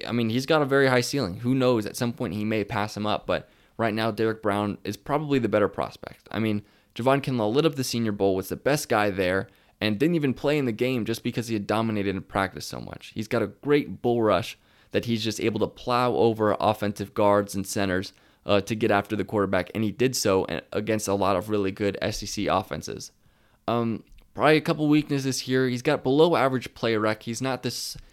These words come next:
the smartest guy, which obviously that's gonna come with age. Um, but, a-, and also outside of that bull rush move that I mentioned is so effective, he doesn't have a lot of other ways to win. Uh, now, will that happen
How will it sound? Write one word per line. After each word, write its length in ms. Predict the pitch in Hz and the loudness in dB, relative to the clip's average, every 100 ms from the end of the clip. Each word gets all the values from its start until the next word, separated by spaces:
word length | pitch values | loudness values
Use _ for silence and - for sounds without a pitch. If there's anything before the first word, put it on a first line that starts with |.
| _ | _
the 80 | 135 | -4
smartest 480 | - 151 143 135 - | -2 2 2 2 0
guy, 160 | 117 | 2
which 180 | 117 120 | 2 0
obviously 360 | 95 127 127 123 | -2 -2 -2 -4
that's 140 | 113 | -2
gonna 160 | 123 110 | -4 -4
come 220 | 120 110 | -4 -4
with 140 | 104 - | -4 -2
age. 400 | 104 104 101 - _ _ - | 0 0 -4 -12 _ _ -6
Um, 260 | 107 104 | -2 -2
but, 340 | 95 104 90 - _ _ _ - | 0 0 -2 -8 _ _ _ -6
a-, 220 | 120 - | -6 -2
and 160 | 135 135 | -2 2
also 320 | 139 147 131 | 2 2 2
outside 420 | 123 120 139 131 | 2 2 2 2
of 60 | 117 | 2
that 180 | 98 110 | 0 2
bull 180 | 123 | 4
rush 220 | 123 110 110 | 4 2 0
move 200 | 107 104 | 0 0
that 100 | 98 | 0
I 80 | |
mentioned 380 | 101 104 104 104 | 0 0 -2 -6
is 100 | 101 | -4
so 140 | 120 107 | 0 0
effective, 460 | 104 98 - 95 | 0 -2 -2 -6
he 80 | 113 | -2
doesn't 200 | 147 143 | -2 0
have 180 | 139 131 | -2 -2
a 40 | |
lot 220 | 117 113 | 0 2
of 100 | 110 | 2
other 300 | 104 101 98 - | 2 2 0 -2
ways 260 | 107 107 104 | 0 0 -2
to 100 | 92 | -2
win. 360 | 98 90 - - _ _ _ _ - | -2 -2 -6 -16 _ _ _ _ -4
Uh, 300 | 98 98 - | 0 2 2
now, 160 | 113 104 | 0 2
will 220 | 117 117 | 4 4
that 160 | 117 | 2
happen 640 | 104 117 117 120 123 120 | 0 0 0 0 -2 -4